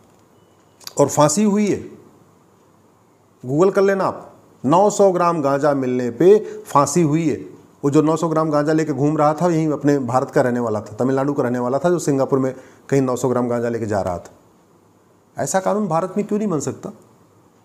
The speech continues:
हमारे सारे धर्माचार्य, महामंडलेश्वर, मौलवी, मौलाना, पादरी, जैन मुनि मिल के सरकार से क्यों नहीं मांग करते कि हमें नशे के खिलाफ सिंगापुर जैसा कानून चाहिए,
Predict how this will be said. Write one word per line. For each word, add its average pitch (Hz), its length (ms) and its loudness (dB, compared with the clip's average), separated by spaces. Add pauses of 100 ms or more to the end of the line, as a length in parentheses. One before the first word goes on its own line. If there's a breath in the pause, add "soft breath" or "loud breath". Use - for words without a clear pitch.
(520)
हमारे 180 280 0
सारे 170 540 2
धर्माचार्य, 151 800 2
महामंडलेश्वर, 139 960 0
मौलवी, 139 560 0
मौलाना, 139 680 0
पादरी, 135 800 0 (600)
जैन 139 260 2
मुनि 143 440 -4 (280)
मिल 160 160 4
के 180 120 -2
सरकार 170 360 2
से 175 140 -4
क्यों 208 140 4
नहीं 220 120 2
मांग 180 240 0
करते 147 280 -2
कि - 260 -12
हमें 151 220 2
नशे 147 340 0
के 151 120 0
खिलाफ 147 260 2
सिंगापुर 135 440 0
जैसा 120 240 -2
कानून 104 300 -2
चाहिए, 90 320 -8